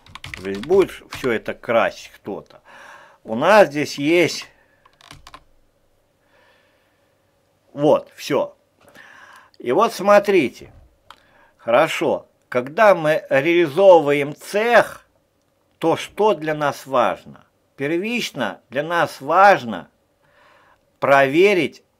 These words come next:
что это лакокрасочный цех и что в состав вот этого помещения, в помещении в этом, да, входят компоненты.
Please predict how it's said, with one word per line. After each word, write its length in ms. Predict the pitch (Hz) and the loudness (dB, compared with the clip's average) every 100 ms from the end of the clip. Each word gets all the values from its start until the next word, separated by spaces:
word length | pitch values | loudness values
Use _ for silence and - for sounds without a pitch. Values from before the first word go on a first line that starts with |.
| _ _ - | _ _ -20
что 380 | - 147 143 - | -10 -4 -4 0
это 400 | 165 156 - 120 | 4 4 4 2
лакокрасочный 1080 | 139 147 - - 120 139 117 - - 110 | 4 2 0 -6 0 2 2 -2 -12 -12
цех 580 | 110 - 190 240 - - _ _ | -14 -4 2 2 2 -4 _ _
и 140 | 156 | -10
что 480 | 127 - 180 147 101 - | -10 -4 2 4 2 -8
в 40 | |
состав 680 | - 147 - - 175 131 - _ _ _ _ _ | -2 -2 0 2 4 4 0 _ _ _ _ _
вот 440 | 117 - 131 127 | -20 -18 -8 -4
этого 340 | 180 160 139 131 | 0 0 0 -4
помещения, 1000 | - 135 143 - 208 240 214 143 85 - _ _ _ _ _ _ _ _ _ _ _ _ _ _ _ _ _ | -6 -10 -10 -10 -4 -4 -4 -6 -8 -14 _ _ _ _ _ _ _ _ _ _ _ _ _ _ _ _ _
в 140 | - - | -20 -6
помещении 760 | 143 165 165 - 175 147 127 | -4 -4 -6 0 0 0 -4
в 120 | 123 113 | -4 -2
этом, 380 | 92 - 82 | -4 -8 -12
да, 320 | 98 160 208 202 _ _ _ _ _ _ | -2 0 0 -4 _ _ _ _ _ _
входят 760 | - - 180 247 160 143 - _ | -20 -2 2 2 2 -2 -4 _
компоненты. 1120 | 143 151 - 175 185 202 202 170 131 - 78 | -6 -4 -2 0 0 -2 -2 -2 -4 -10 -12